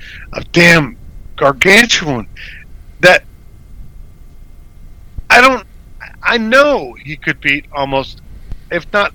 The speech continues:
every boxer in history in that division. Maybe one or two will stick out, but I gotta say that the greatest of all time in, in, in his little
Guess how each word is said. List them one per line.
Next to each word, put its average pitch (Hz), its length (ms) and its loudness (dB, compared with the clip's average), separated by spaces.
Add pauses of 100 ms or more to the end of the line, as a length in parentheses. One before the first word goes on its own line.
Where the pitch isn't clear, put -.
every 208 300 2
boxer 170 500 0
in 147 80 -8
history 156 480 -4
in 123 80 -4
that 113 160 0
division. 127 460 -4 (680)
Maybe 208 400 6
one 180 320 6
or 165 80 6
two 202 200 -2
will 156 100 2
stick - 300 -2
out, 139 200 4
but 110 160 -8 (720)
I 196 120 4
gotta 196 320 4
say 160 260 2
that 135 180 -6
the 120 100 -14
greatest 190 600 0
of 135 280 -4
all 151 180 6
time 156 380 0
in, 127 160 -4
in, 120 200 -10
in 120 200 -6
his 175 200 2
little 214 220 -2